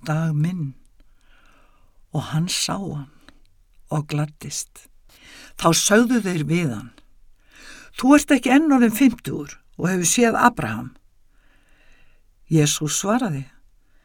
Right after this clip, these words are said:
„Sannlega, sannlega segi ég yður,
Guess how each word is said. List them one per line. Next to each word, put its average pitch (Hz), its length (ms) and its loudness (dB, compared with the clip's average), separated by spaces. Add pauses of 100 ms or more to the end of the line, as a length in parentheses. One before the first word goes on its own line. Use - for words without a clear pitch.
(960)
„Sannlega, 170 680 -4
sannlega 180 680 -4
segi 196 500 -4
ég 151 140 -2 (100)
yður, 131 280 -8